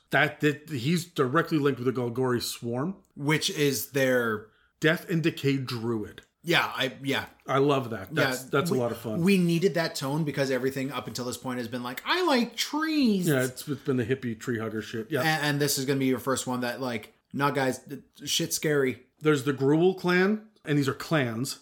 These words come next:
Speaker 1: raging against civilization and its defilement of the natural world. The loose alliance of the Gruul clans is led by the Cyclops Borborygmos.
Speaker 2: Okay.
Speaker 1: So they're going to run around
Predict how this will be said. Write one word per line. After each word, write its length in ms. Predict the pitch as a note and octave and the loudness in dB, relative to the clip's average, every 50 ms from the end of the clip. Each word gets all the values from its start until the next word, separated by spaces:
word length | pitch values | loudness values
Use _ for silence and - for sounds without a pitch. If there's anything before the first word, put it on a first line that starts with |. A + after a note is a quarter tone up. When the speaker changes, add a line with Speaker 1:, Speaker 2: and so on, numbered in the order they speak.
| _ _ | _ _
Speaker 1:
raging 540 | - A#2+ B2+ D3+ D#3 F#3+ F3+ F3 G#3 G#3+ G#3+ G#3+ D#3+ | -4 2 4 4 4 4 4 4 4 4 4 4 2
against 340 | D#3 C#3 D3+ D#3 D3+ - - | 2 2 4 2 2 0 0
civilization 800 | D#3 D3+ D#3 F3 F3+ E3+ D3+ D3+ C#3+ C#3 C3+ - C3 C3 C#3 D#3 | 0 2 2 4 4 4 4 4 4 2 2 0 0 0 0 -2
and 220 | - D3 C3+ B2+ | -2 0 0 0
its 160 | B2 - - | 0 -2 -2
defilement 680 | - C#3 - - - B2+ B2+ C#3 D3+ D#3+ E3+ E3+ D#3 | -4 -4 -4 -4 -2 0 2 2 2 2 2 2 2
of 80 | D3+ C3 | 2 2
the 60 | C3 | 2
natural 400 | B2+ C3+ C3+ C3 - - A#2+ A2 | 2 2 0 0 0 -2 -2 -2
world. 480 | A#2+ C3 E3+ E3+ C3+ A#2+ A2+ A2+ A2 - - | 0 0 2 2 2 2 0 -2 -6 -8 -8
The 140 | - C3 C3+ | -2 2 2
loose 500 | C3 B2 B2+ C3 D3 F3 G3+ G3 - - - - | 2 4 4 4 4 4 2 2 -2 -6 -8 -4
alliance 540 | E3+ E3 D#3 D3 C3+ C#3 C#3+ C#3+ D3 C#3+ - | 0 2 2 4 4 4 4 4 2 2 0
of 160 | D#3 C#3 A#2+ | -4 -2 0
the 80 | C3 A#2 | 0 0
Gruul 420 | A2+ B2+ D3 F3+ F3+ D3 B2+ - | 0 2 2 4 4 4 2 0
clans 460 | - - B2 B2 A#2+ A#2+ A#2+ A2+ - - - | -2 -4 -4 -2 -2 -2 -4 -4 -6 -6 -4
is 180 | D3 B2 A#2 A#2 | -4 -4 -2 0
led 280 | A#2+ B2+ C3+ C#3+ C#3 B2+ | 0 2 2 0 0 0
by 100 | B2+ A#2+ | -2 -2
the 140 | A2+ A2+ | -2 -2
Cyclops 800 | - - - F3 E3 F3 E3 - B2+ A2+ G#2+ G#2+ G#2+ - - - - _ _ _ _ _ _ _ C3 | -4 -2 0 0 0 0 0 -2 -4 -4 -4 -4 -6 -8 -12 -16 -18 _ _ _ _ _ _ _ -6
Borborygmos. 1080 | A#2+ C3+ C3 B2 B2 B2+ C#3 D3 D3 C#3 C3 A#2+ A#2+ G#2+ G2 G2 F#2 F#2 - - - - _ - | -2 0 0 2 4 4 6 6 6 6 4 2 -2 -8 -8 -10 -12 -14 -14 -16 -16 -16 _ -2
Speaker 2:
Okay. 500 | C3+ C3 C3 - C3 B2 B2 C3+ C#3 - - - - - _ _ _ | -2 0 2 2 2 2 2 2 0 -4 -8 -18 -20 -20 _ _ _
Speaker 1:
So 440 | - - D#3+ D3+ D3 C#3 C#3+ C#3 - - | -2 2 4 4 4 4 2 0 -2 -8
they're 300 | D3+ B2+ D3+ D#3+ F3 F3 | -2 2 4 4 4 4
going 260 | E3 F#3 F#3 F#3+ F#3 - | 4 2 2 2 2 2
to 360 | - F#3 F3+ F3 E3+ E3 E3+ - | 2 4 4 6 4 4 2 0
run 280 | D#3+ D3+ D3 D#3 D#3+ D#3+ | -2 2 2 4 4 4
around 420 | D#3 D3+ D3+ D3 D3+ D3+ D3 | 4 4 4 4 4 4 2